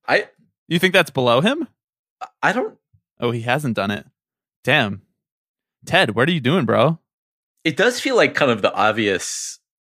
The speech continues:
Speaker 1: match made in heaven, right? Like,
Speaker 2: But
Speaker 1: he's
Speaker 2: A-,
Speaker 1: really
Speaker 2: he's
Speaker 1: good at kind of
Speaker 2: subverted that,
Speaker 1: tossing out
Speaker 2: though.
Speaker 1: those.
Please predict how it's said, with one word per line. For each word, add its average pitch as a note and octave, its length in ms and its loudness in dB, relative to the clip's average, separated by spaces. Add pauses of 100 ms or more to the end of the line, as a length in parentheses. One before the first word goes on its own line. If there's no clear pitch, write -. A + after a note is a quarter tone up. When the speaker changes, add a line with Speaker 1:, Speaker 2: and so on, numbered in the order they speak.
(320)
Speaker 1:
match B2+ 300 0
made G#2+ 140 -4
in D#2+ 60 -14
heaven, F2 280 -8 (240)
right? G2+ 380 0 (280)
Like, A#2+ 220 2
Speaker 2:
But E3+ 200 6
Speaker 1:
he's C#3+ 140 0
Speaker 2:
A-, D3+ 140 4
Speaker 1:
really C#3+ 220 6
Speaker 2:
he's - 100 2
Speaker 1:
good B2+ 140 6
at - 20 6
kind C3 100 4
of B2 60 -8
Speaker 2:
subverted E3+ 300 4
that, - 20 4
Speaker 1:
tossing A#2 260 0
out G#2+ 200 0
Speaker 2:
though. G#2 60 -4
Speaker 1:
those. G2 140 -6